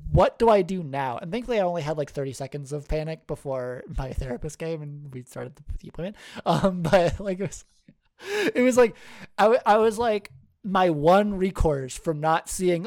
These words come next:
the millions of people, not literally, because this podcast wouldn't, wouldn't be called People Don't Talk About if it was actually millions of people.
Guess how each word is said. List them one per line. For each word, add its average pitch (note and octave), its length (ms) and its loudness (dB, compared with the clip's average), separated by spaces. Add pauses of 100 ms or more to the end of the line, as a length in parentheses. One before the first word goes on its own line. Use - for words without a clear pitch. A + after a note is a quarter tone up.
(120)
the F3+ 160 0
millions E3 500 -4
of D3 80 -6
people, C3 640 -10
not C#3 200 -12
literally, - 440 -12
because D#3+ 540 -12
this D#3+ 100 -16
podcast C#3 340 -8
wouldn't, C#3+ 380 -8
wouldn't D3+ 220 -6
be C#3+ 60 -8
called C#3 140 0
People C#3+ 180 0
Don't C#3 100 -6
Talk C3+ 180 -6
About C3+ 300 -10
if - 100 -12
it C#3 80 -10
was - 80 -14
actually - 240 -14
millions - 160 -14
of - 80 -20
people. - 240 -16